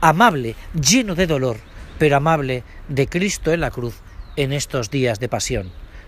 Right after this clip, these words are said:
No sea que nos ocurra que, por no tener un corazón limpio, no podamos verle.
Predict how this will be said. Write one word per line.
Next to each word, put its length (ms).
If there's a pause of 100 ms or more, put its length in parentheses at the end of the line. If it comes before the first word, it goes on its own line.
No 180
sea 260
que 120
nos 180
ocurra 480 (420)
que, 260 (500)
por 240
no 140
tener 240
un 100
corazón 400
limpio, 480 (380)
no 300
podamos 440
verle. 360